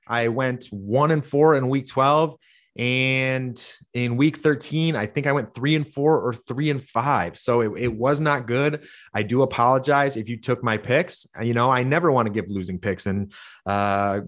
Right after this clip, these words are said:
going back to strategy, this is why single game picks and plays will be your bread and butter.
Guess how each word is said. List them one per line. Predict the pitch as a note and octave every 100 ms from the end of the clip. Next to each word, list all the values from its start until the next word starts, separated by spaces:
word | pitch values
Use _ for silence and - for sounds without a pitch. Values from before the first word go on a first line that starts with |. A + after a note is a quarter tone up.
| F#2
going | B2 C3+ C3
back | C3 C3
to | C#3+
strategy, | - - A#2 B2+ D3 A#2 F2+ F2+
this | E2 C3 E3+
is | C#3+
why | A#2+ B2 D3 C#3+ B2
single | - - C#3 D3 E3
game | D3+ B2 B2+ C#3
picks | C3+ - A#2 -
and | C3+
plays | - A2 A#2
will | F2+ G2 A#2
be | G#2+
your | G2+ G#2+
bread | G2 F#2
and | F#2+
butter. | F2+ F2+ F#2+